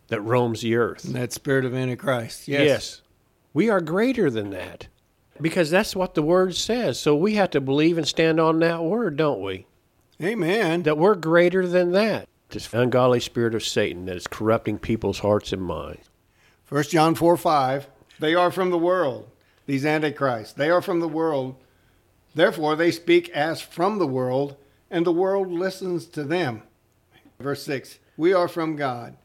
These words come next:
Speaker 2: He who knows God listens to us.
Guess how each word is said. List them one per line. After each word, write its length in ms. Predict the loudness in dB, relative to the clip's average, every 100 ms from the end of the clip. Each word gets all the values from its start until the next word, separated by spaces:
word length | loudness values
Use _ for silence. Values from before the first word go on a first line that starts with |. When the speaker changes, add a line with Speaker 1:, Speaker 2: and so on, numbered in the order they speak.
| _ -2
Speaker 2:
He 300 | 2 2 2
who 280 | 0 0 2
knows 440 | 2 2 0 -2
God 760 | -4 -4 -2 -6 -8 -10 -12 -16 -8
listens 600 | 0 0 0 -2 -2 -4
to 260 | -4 -4 -4
us. 640 | -6 -10 -16 -20 -20 -20